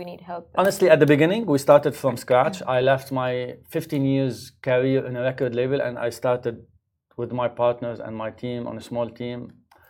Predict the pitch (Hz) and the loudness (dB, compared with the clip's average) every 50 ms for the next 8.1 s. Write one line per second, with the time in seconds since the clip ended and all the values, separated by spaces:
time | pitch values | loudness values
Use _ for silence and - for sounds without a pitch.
0 | _ _ _ _ _ _ _ _ _ - 165 175 175 202 226 214 220 - 196 175 | _ _ _ _ _ _ _ _ _ -4 -2 -2 0 2 0 0 4 4 6 6
1 | 175 165 165 - 156 139 123 117 120 123 131 139 147 143 - 143 135 131 131 131 | 6 4 2 0 -2 -2 -2 -4 -2 4 4 4 4 4 0 -4 -4 -4 -4 -6
2 | 131 - - 139 135 135 131 131 127 123 - - - _ _ _ - 131 120 107 | -8 -6 -4 -2 0 0 0 0 -2 -4 -8 -12 -18 _ _ _ -10 -10 -6 -4
3 | 131 127 123 120 117 117 113 110 107 101 - - 123 120 120 120 117 127 135 143 | -4 -4 -4 -4 -6 -6 -6 -6 -8 -12 -14 -12 -10 -10 -10 -8 -6 -4 -2 -2
4 | 143 135 127 147 156 151 - - 147 131 - - 151 135 135 - - 139 135 135 | -2 -2 0 0 0 -2 -2 -4 -6 -8 -4 -4 -4 -4 -4 -6 -2 0 2 2
5 | 131 127 117 113 113 123 120 - 131 131 131 120 113 - - _ _ _ _ _ | 2 0 -2 -4 -8 -8 -4 -4 -2 -2 -2 -6 -8 -14 -18 _ _ _ _ _
6 | _ _ _ _ _ _ _ _ _ _ - 113 110 110 113 117 117 - - - | _ _ _ _ _ _ _ _ _ _ -10 -10 -8 -8 -10 -10 -12 -12 -8 0
7 | - 170 160 143 135 143 139 - - - 120 117 117 139 131 143 135 127 127 131 | 0 2 2 2 0 -2 -4 -10 -16 -14 -12 -10 -10 -10 -8 -6 -4 -2 2 2
8 | 135 143 | 4 4